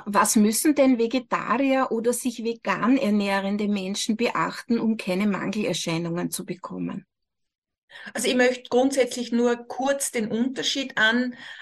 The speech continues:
Speaker 2: anreißen und erklären. Die Menschen, die sich vegan ernähren, f-, nehmen auf jeden Fall, äh, eine kleine Menge an tierischen Produkten, und zwar in Form von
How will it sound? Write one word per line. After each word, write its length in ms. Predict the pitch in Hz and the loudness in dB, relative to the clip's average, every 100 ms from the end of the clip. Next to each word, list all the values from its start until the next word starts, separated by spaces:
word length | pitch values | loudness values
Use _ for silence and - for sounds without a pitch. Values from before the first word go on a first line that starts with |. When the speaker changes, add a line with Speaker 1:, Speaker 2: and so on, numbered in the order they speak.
| - | -2
Speaker 2:
anreißen 760 | 214 233 247 208 208 233 - | 2 2 2 2 2 0 -2
und 180 | 247 220 | -2 -2
erklären. 760 | 202 202 180 175 170 233 285 240 - - - - | -4 -6 -4 0 0 0 -6 -10 -20 -20 -14 -2
Die 180 | 247 233 | -2 0
Menschen, 500 | 226 208 254 - 285 | 0 0 0 0 -2
die 100 | 262 | -2
sich 240 | 254 202 | -4 0
vegan 600 | 214 214 175 170 262 294 | 0 2 4 4 4 0
ernähren, 840 | 190 190 185 175 185 208 254 285 - - _ | 0 0 -2 -4 -2 0 -2 -4 -8 -20 _
f-, 220 | - - - - | -18 -18 -10 0
nehmen 640 | 208 196 226 254 247 - | 2 4 2 2 0 -2
auf 180 | 202 190 | -6 -4
jeden 320 | 185 208 247 | -4 -2 -4
Fall, 640 | - 208 196 196 202 - | -2 0 4 4 2 0
äh, 60 | 180 | 0
eine 500 | 190 185 196 202 202 | 0 0 -2 -2 -2
kleine 540 | 190 175 156 185 247 | -2 0 0 0 0
Menge 400 | 226 202 208 214 | 0 0 -2 -2
an 160 | 190 202 - | -4 -8 -6
tierischen 520 | 220 254 254 240 202 | -2 -2 -2 -2 -4
Produkten, 600 | 196 185 226 - - 226 | -2 -2 -4 -6 -8 -4
und 160 | 214 | -4
zwar 260 | - 185 180 | -4 -2 0
in 140 | 202 208 | 0 -2
Form 280 | 196 185 | -2 -4
von 280 | 185 185 170 | -6 -10 -8